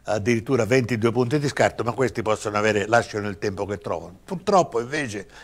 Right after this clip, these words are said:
siamo costretti ad andare a gara tre,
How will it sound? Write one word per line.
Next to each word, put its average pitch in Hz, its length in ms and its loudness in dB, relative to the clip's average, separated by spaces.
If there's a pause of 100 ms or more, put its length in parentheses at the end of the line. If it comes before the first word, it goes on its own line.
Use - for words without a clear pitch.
(180)
siamo 120 380 2
costretti 117 640 2
ad 95 160 0
andare 101 460 2
a 107 100 0
gara 110 300 2
tre, 185 320 2